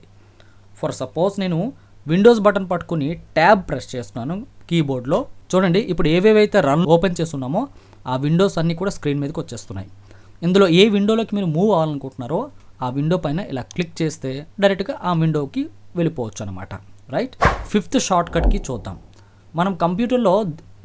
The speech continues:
ఆ, మై కంప్యూటర్ లేదా దిస్ పీసీ అని ఉంటుంది కదా, అది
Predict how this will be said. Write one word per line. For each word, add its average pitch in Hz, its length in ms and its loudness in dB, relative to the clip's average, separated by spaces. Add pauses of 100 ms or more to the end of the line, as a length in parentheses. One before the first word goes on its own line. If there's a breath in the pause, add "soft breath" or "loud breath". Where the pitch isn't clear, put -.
(380)
ఆ, 151 180 0
మై 151 260 0
కంప్యూటర్ 202 420 2
లేదా 175 240 0
దిస్ 170 400 -4
పీసీ 190 220 -2
అని 165 80 -2
ఉంటుంది 135 360 -8 (300)
కదా, 139 180 -4 (400 soft breath)
అది 165 360 2